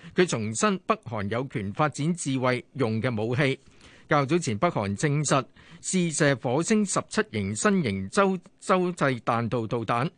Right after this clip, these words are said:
領袖金正恩在場指揮。埃及聯合國氣候變化大會就建立損失與損害基金達成協議，但未有提及進一步減少石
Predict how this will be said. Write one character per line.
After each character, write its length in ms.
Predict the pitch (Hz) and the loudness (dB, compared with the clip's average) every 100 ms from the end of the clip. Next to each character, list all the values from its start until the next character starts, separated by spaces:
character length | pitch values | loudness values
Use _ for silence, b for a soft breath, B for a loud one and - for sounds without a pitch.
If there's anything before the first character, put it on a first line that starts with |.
| B B B | B B B
領 200 | 147 165 | 0 2
袖 220 | 143 123 - | 2 0 0
金 220 | 190 185 | 0 0
正 240 | 156 120 | -2 0
恩 200 | 131 165 - | 0 0 -4
在 220 | - 120 110 | -4 -2 -2
場 300 | 110 78 82 | -6 -8 -10
指 200 | 101 104 | -8 0
揮。 240 | 180 165 - - _ _ _ b b b b b b b b b b b b b _ _ | 2 2 -2 -20 _ _ _ b b b b b b b b b b b b b _ _
埃 160 | 220 254 | 0 2
及 100 | 202 - | 0 0
聯 160 | 135 | 0
合 80 | 131 | 0
國 260 | 156 170 165 151 | 0 -2 -2 0
氣 160 | 170 | 2
候 180 | 156 143 | 2 0
變 220 | 139 165 165 | 0 -2 0
化 200 | 160 160 | 0 0
大 260 | 135 127 | 0 0
會 200 | 120 143 | 2 2
就 240 | 185 151 135 | 2 2 0
建 220 | 123 156 | 0 0
立 60 | 135 | 0
損 500 | 131 - - 113 160 | -2 -6 -4 0 0
失 240 | 170 214 - | 0 -2 -2
與 200 | - 131 | -4 -2
損 400 | 139 - 123 156 | -2 -2 -2 0
害 220 | 147 131 117 | 0 0 2
基 200 | 170 170 | 4 4
金 220 | 185 180 | 2 0
達 160 | 123 | -2
成 200 | 117 95 | -4 -6
協 120 | 95 143 | -4 -6
議， 300 | - 127 143 | -2 -2 -2
但 200 | - 151 143 | 2 2 2
未 120 | 147 | 0
有 200 | 139 151 | 0 0
提 240 | 147 139 | -2 -4
及 100 | 127 151 | -2 -4
進 160 | - 160 | -2 0
一 60 | 196 | 2
步 220 | 139 117 | 0 0
減 260 | 107 117 | -2 -4
少 160 | 160 175 | -2 -2
石 240 | 180 139 | 0 -4